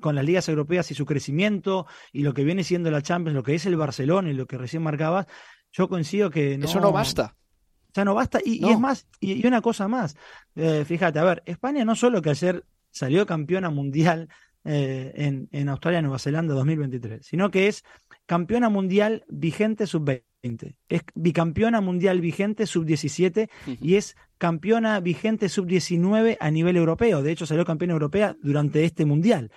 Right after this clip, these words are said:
Speaker 1: antes de que España jugara el partido con, con Japón o la noche anterior. ¿Y, y qué pasa cuando echás un vistazo al fútbol de, juvenil de, de los Estados Unidos? Y vas a ver que,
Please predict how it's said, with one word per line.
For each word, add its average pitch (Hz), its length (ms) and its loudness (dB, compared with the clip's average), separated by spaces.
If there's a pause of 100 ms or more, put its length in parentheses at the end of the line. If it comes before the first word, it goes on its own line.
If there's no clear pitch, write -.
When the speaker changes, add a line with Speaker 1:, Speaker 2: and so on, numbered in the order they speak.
(420)
Speaker 1:
antes 196 280 2
de 160 80 2
que 147 440 0
España 170 300 -2
jugara 160 300 0
el 147 80 -2
partido 147 380 -2
con, 143 220 -4
con 151 180 -4
Japón 139 320 -2
o 131 80 -2
la 135 80 -2
noche 156 220 -2
anterior. 131 380 -4 (520)
¿Y, 170 460 4
y 185 60 -2
qué 214 120 2
pasa 233 260 0
cuando 175 240 0
echás 180 320 -2
un 180 140 2
vistazo 190 720 2 (360)
al 143 400 0
fútbol 185 340 2
de, 131 600 -2
juvenil 160 520 2
de, 139 420 0
de 147 120 2
los 147 160 0
Estados 156 300 0
Unidos? 196 420 2
Y 156 100 0
vas 190 220 2
a 185 60 2
ver 208 260 2
que, 185 380 2